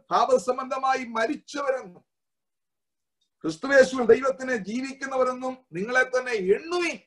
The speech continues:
എന്തൊരു, എങ്ങനെയാ സാത്താനെ ജയിക്കാൻ വരുന്നത്? അവൻ നമ്മളെ തോൽപ്പിക്കാതിരിക്കാൻ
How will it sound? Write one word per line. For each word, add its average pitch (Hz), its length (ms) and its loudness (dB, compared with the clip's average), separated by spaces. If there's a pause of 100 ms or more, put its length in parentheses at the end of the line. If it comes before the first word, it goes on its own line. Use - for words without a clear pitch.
(340)
എന്തൊരു, 170 500 -4 (120)
എങ്ങനെയാ 214 280 0
സാത്താനെ 165 380 -2
ജയിക്കാൻ 143 340 -6
വരുന്നത്? - 240 -16 (720)
അവൻ 285 200 8
നമ്മളെ 262 200 2
തോൽപ്പിക്കാതിരിക്കാൻ 247 920 2